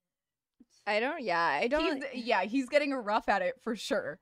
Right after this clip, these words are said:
Speaker 1: I don't really know what to say. I mean, I think that, I think that, I just, it's a shame that Cinco had to go home, um,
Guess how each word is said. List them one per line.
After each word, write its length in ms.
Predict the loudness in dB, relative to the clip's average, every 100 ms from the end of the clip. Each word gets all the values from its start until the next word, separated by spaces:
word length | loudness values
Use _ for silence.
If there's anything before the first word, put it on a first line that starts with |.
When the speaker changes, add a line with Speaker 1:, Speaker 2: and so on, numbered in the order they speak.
| -2
Speaker 1:
I 80 | -2
don't 140 | 0 -2
really 180 | -2 0
know 160 | 0
what 200 | 2 0
to 100 | -2
say. 480 | -4 0 2 2 0
I 60 | -4
mean, 500 | -6 -8 -8 -10 -10 -2
I 180 | -2 -2
think 380 | -4 -4 -6
that, 640 | 0 4 4 2 0 -2 -6 _ _ _ _ _ _ -20 _ _ _ _ _
I 120 | 0 2
think 200 | -2 0
that, 260 | 0 -2 -6 _ _ _ _ _ _ _ _ _ _ -20 -14 6
I 100 | 6
just, 200 | 6 0
it's 160 | 0 2
a 80 | -2
shame 380 | 2 2 4 2
that 160 | -2
Cinco 400 | -2 -2 2 2
had 260 | 4 2 2
to 80 | 2
go 200 | 2 2
home, 640 | 0 0 0 -4 -6 -8 _ _ _ _ 2
um, 500 | 4 6 2 -2